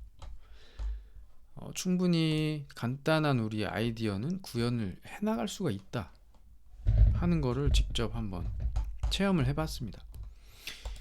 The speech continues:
지금 굉장히 빠른 시간 안에 이 코드가 굉장히 길거든요, 지금. 음, 그래도 꽤 코드가 있어요.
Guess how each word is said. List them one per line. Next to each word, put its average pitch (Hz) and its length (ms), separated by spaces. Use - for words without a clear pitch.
지금 175 340
굉장히 165 680
빠른 190 260
시간 170 360
안에 101 520
이 135 140
코드가 190 500
굉장히 165 320
길거든요, 135 600
지금. 123 400
음, 92 160
그래도 139 240
꽤 175 200
코드가 - 320
있어요. 101 460